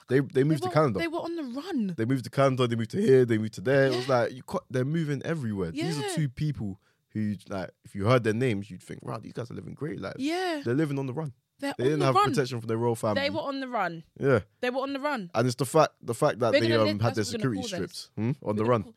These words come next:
Speaker 2: yeah, Meghan and Harry on the run.
Speaker 1: <laughs>
Speaker 2: This is what it's called.
Speaker 1: Yeah, fuck it. They should have
Speaker 2: Fuck
Speaker 1: called
Speaker 2: it.
Speaker 1: the, they should have called the docuseries that
Speaker 2: Yeah,
Speaker 1: too.
Speaker 2: on the run.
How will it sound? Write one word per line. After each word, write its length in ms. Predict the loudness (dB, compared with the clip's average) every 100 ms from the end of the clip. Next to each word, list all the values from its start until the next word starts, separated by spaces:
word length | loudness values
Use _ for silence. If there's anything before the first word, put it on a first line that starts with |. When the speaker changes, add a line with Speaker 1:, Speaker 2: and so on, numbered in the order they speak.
| -8
Speaker 2:
yeah, 260 | 0 0 0
Meghan 240 | -4 -6
and 80 | -8
Harry 200 | -8 -8
on 120 | -8
the 60 | -8
run. 260 | -8 -8 0
Speaker 1:
<laughs> 40 |
Speaker 2:
This 600 | 8 8 8 0 6 8 8
is 40 |
what 120 | 4
it's 100 | 4
called. 340 | 2 -2 -2 -4 _ -4
Speaker 1:
Yeah, 180 | 2 2
fuck 240 | 2 -2
it. 40 | -2
They 80 |
should 160 | -4 0
have 100 | 0
Speaker 2:
Fuck 120 | -2
Speaker 1:
called 120 | -2
Speaker 2:
it. 80 | -4
Speaker 1:
the, 80 | -2
they 80 | -2
should 120 | 0 0
have 80 |
called 180 | 0 0
the 40 | -2
docuseries 460 | -2 -4 -6 -2
that 60 | 4
Speaker 2:
Yeah, 220 | 6 6
Speaker 1:
too. 60 | 2
Speaker 2:
on 160 | 0 2
the 80 | 2
run. 300 | 2 0